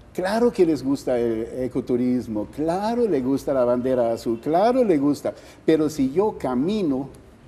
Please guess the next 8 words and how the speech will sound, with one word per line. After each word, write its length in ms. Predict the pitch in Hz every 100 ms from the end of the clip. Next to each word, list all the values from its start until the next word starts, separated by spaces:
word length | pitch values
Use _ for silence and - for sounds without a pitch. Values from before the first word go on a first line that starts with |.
| - - -
por 200 | 151 143
un 140 | 147 139
sendero 680 | 139 127 127 185 202 170 110
en 120 | 113
un 120 | 120
parque 400 | - 147 175 196
nacional, 800 | 185 175 - 202 185 139 156 170 - - - - - - - - - - - - -
eh, 360 | - 147 147 139